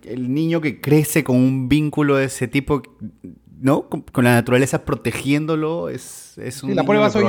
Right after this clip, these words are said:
Speaker 2: pues,
Speaker 1: probablemente
Speaker 2: ¿no?
Speaker 1: Sí,
Speaker 2: O sea,
Speaker 1: claro,
Speaker 2: yo,
Speaker 1: tal
Speaker 2: yo,
Speaker 1: cual,
Speaker 2: o sea,
Speaker 1: exacto.
Speaker 2: yo cuando dudo, digo, "Oye, pero mírame a mí, ¿no?". En medio
Speaker 1: Sí.
Speaker 2: de la ciudad de Lima,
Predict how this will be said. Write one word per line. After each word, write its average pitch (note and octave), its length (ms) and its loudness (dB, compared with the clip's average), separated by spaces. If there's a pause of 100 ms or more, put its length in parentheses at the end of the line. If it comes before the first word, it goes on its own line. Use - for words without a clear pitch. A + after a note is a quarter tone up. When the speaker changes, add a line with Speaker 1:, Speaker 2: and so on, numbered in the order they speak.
(140)
Speaker 2:
pues, C3 160 -2
Speaker 1:
probablemente - 40 -4
Speaker 2:
¿no? - 340 -6 (320)
Speaker 1:
Sí, C#3+ 100 -10
Speaker 2:
O C#3+ 40 -4
sea, D3 80 -4
Speaker 1:
claro, F#3+ 220 4 (100)
Speaker 2:
yo, - 60 -10
Speaker 1:
tal C3 100 -2
Speaker 2:
yo, - 40 -8
Speaker 1:
cual, A#3 140 2
Speaker 2:
o - 20 0
sea, F3+ 120 0
Speaker 1:
exacto. E3+ 320 -4
Speaker 2:
yo F3+ 100 0
cuando F#3 280 2
dudo, F#3 480 4
digo, F3+ 220 2
"Oye, D3+ 220 2
pero C3 600 -4
mírame E3 300 0
a E3+ 40 0
mí, F3 120 2
¿no?". D#3+ 240 0 (360)
En C3+ 120 -2
medio D#3+ 120 2
Speaker 1:
Sí. F3 60 6
Speaker 2:
de E3+ 40 6
la D3 120 2
ciudad C#3+ 180 -2
de E3 80 4
Lima, F3+ 580 -2